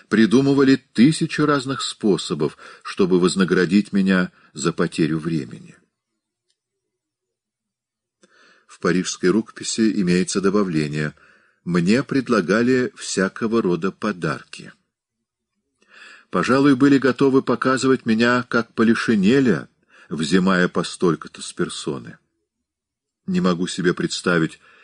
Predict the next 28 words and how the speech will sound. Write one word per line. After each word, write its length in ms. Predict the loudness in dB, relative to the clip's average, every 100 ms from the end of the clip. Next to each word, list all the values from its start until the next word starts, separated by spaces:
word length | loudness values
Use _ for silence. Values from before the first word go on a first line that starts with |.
| _ _
зависимости 720 | -4 -2 0 -2 -4 -4 -4
более 380 | 0 2 4 2
унизительной 840 | 2 -2 -2 -2 -2 -2 -4 -2 -2
и 120 | -4
жестокой, 600 | -6 -8 -4 -4 -2 -6
чем 280 | -4 -8 -6
эта. 400 | -4 -4 -6 -20 _ _ _ _ _ _ _ _ _ -10
Я 380 | 0 2 2 2
не 180 | 4
видел 360 | 4 4 4 2
другого 440 | 2 2 2 0
средства 600 | 0 0 0 0 -2 2
избавиться 600 | 2 0 0 0 0 -2 -2
от 120 | 0
нее, 380 | 2 4 2 0 -12 -20 _ _
как 260 | -4 -2 -2
отказываться 880 | -4 -2 0 0 0 0 -2 -2
от 140 | -2 -2
подарков, 680 | -2 0 0 0 -4 -8 -6
крупных 500 | 0 0 0 -4 0
и 60 |
мелких, 560 | 2 2 0 -2 -6 -6 _ _ _ -6
не 200 | 0 2
делая 500 | 4 4 4 4 4
исключения 920 | 0 -6 -4 -6 -4 0 0 0 0
ни 140 | -2 -4
для 180 | -6
кого. 420 | -8 -8 -8 -10